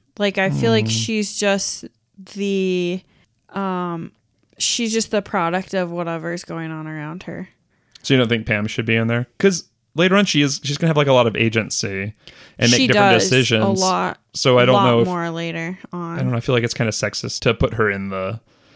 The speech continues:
Speaker 2: like, I don't know.
Speaker 1: Easily manipulated file. <laughs>
Speaker 2: And, like, well, the thing is, so there's, like, four main characters easily, which is, like, Michael, Jim, and Pam, and Dwight. But I don't feel like Dwight really deserves to be in the, are you, are you a mur-,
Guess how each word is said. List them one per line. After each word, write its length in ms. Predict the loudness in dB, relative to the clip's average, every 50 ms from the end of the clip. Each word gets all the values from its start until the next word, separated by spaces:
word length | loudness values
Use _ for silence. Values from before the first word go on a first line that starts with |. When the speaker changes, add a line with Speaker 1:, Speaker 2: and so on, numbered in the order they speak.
| _ _ -20 -20 _ _ _ -2
Speaker 2:
like, 260 | 0 0 -2 -2 _ 0
I 100 | 2 4 4
don't 100 | 6 4
know. 60 | 4
Speaker 1:
Easily 220 | 2 0 0 -2 -2
manipulated 680 | -4 -4 -4 -6 -6 -6 -6 -4 -4 -4 -4 -6 -8 -8
file. 260 | -8 -6 -4 -4 -4 -4 -6 -8
<laughs> 120 | -4 0
Speaker 2:
And, 100 | 2 2
like, 180 | 4 2 0 0
well, 180 | 0 2 2 4
the 100 | 2 2
thing 160 | 2 2 2 2
is, 100 | 2 2
so 120 | 2 2
there's, 200 | 2 2 4 2
like, 120 | 0 0
four 220 | 0 2 2 4 4
main 240 | 4 4 2 2 0
characters 500 | 0 -2 -2 -2 -4 -6 -8 -6 -6 -8
easily, 420 | -8 -10 -8 -8 -8 -8 -6 -6
which 180 | -6 -6 -4 -4
is, 100 | -2 -2
like, 80 | 0 2
Michael, 360 | 2 2 2 2 2 0 0
Jim, 220 | 0 0 -2 -2 -2
and 120 | -4 -4
Pam, 380 | -4 -4 -4 -6 -8 -12 -14 -14 _ -10
and 280 | -8 -8 -6 -6 -8 -6
Dwight. 380 | -2 -2 -2 -2 -2 -6 -12 -16 _ _ _ _ _ _ _ _ _ -20 -20 -20 _ _ _ _ _ _ _ _ _ _ -6
But 380 | 0 2 4 4 4 0 -4 _ _ _ _ _ _ -4
I 80 | -2 0
don't 120 | 0 2
feel 100 | 2 2
like 180 | 2 2 0 -2
Dwight 300 | 2 4 6 6 6 6
really 200 | 4 4 4 4
deserves 400 | 2 2 2 2 2 2 0 0
to 100 | -2 -2
be 200 | -2 -2 -2 0
in 160 | 0 0 0
the, 140 | -2 -2 0
are 120 | 2 2
you, 100 | 2 0 -4 _ _ _ _ _ -2
are 80 | 0 2
you 120 | 4 4
a 80 | 4 2
mur-, 220 | 2 0 -2